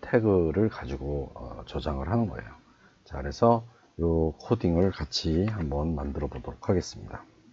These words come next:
자, 그럼 이제 여기서 이제, 에, 코딩 블록스로 넘어가서, 음, 처음에, 에, 시-, 이제 우리 태스크스라는, 에, 리스트를 하나 만들어야 되니까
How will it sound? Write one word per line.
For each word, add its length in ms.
자, 140
그럼 220
이제 140
여기서 680
이제, 100
에, 1040
코딩 640
블록스로 520
넘어가서, 880
음, 560
처음에, 520
에, 320
시-, 160
이제 760
우리 360
태스크스라는, 880
에, 760
리스트를 400
하나 160
만들어야 420
되니까 640